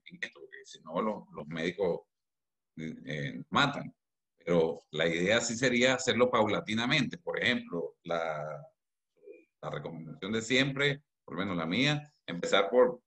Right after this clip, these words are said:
los casos de próstata. Casos de próstata de estadios bajos. Ahí podemos, eh, ir afirmando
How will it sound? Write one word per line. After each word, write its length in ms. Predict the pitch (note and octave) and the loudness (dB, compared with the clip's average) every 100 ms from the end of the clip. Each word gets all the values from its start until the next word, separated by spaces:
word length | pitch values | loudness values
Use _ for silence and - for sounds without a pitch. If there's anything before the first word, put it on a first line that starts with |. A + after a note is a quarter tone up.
| - | -10
los 180 | E2+ - | -10 -6
casos 340 | F#2+ A#2+ G2+ | -4 -2 -2
de 60 | F2+ | 0
próstata. 480 | C#3+ D3+ - _ _ _ _ _ _ _ _ _ _ | -2 -2 -10 _ _ _ _ _ _ _ _ _ _
Casos 260 | - - G2+ | -14 -2 0
de 60 | |
próstata 640 | A2 A2 A#2+ A#2+ A#2+ A2 F#2 | 2 2 2 4 4 4 2
de 80 | |
estadios 480 | F2 E2+ E2 G2 G#2 | -2 -2 -2 -2 0
bajos. 380 | A2 B2 - - _ _ _ | 2 2 0 -12 _ _ _
Ahí 260 | E2 F#2+ A2 | -2 0 0
podemos, 680 | A2+ A#2+ A#2+ B2+ B2+ B2 - _ _ | 2 2 4 2 -4 -10 -12 _ _
eh, 340 | - E2 E2+ - | -12 -8 -8 -6
ir 180 | G#2+ A#2 | 0 0
afirmando 920 | A#2 G#2+ F2 F2+ F2+ G#2 G#2+ A2 - | 0 0 0 0 0 0 0 0 -4